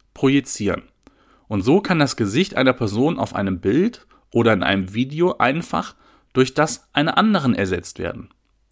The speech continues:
Deepfakes werden schon lange in zahlreichen Filmen verwendet, beispielsweise neunzehnhundertneunzig in Jurassic Park oder in Fast and Furious sieben, wo der Schauspieler Paul Walker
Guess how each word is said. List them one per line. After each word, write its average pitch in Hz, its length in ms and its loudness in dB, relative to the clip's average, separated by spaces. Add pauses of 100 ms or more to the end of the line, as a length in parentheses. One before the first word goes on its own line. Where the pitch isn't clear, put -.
(960)
Deepfakes 196 400 2
werden 170 180 6
schon 127 180 0
lange 180 400 0 (240)
in 120 180 -2
zahlreichen 131 640 2
Filmen 123 400 4
verwendet, 90 580 -6
beispielsweise 143 640 2
neunzehnhundertneunzig 120 1300 0 (360)
in 113 120 -2
Jurassic 117 500 0
Park - 380 -8 (400)
oder 175 440 6
in 117 140 -2
Fast 139 420 -2
and 117 160 -2
Furious 120 560 0
sieben, 151 420 -6 (500)
wo 107 180 0
der 104 160 0
Schauspieler 110 720 0
Paul 131 460 2
Walker 135 540 2